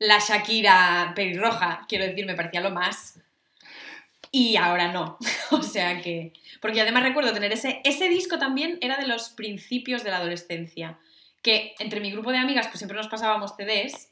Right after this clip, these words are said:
en plan, "Ay, pues grábatelo", tal. Y una amiga mía me dejó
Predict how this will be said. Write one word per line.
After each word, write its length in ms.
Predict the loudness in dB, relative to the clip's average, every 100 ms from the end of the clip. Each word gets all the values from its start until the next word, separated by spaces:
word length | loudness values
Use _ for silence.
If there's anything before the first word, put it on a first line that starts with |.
| _
en 80 | -16
plan, 440 | -10 -8 -8 -12 -16 -20 -20 -10
"Ay, 80 | -6
pues 140 | -4
grábatelo", 640 | -2 0 0 -2 -4 -4 -6
tal. 380 | -6 -6 -6 -10 _ -20 _
Y 140 | -2 2
una 140 | 2
amiga 260 | 2 0 0
mía 380 | 0 0 0 -2
me 200 | -2 0
dejó 680 | 0 -4 -6 -2 0 -2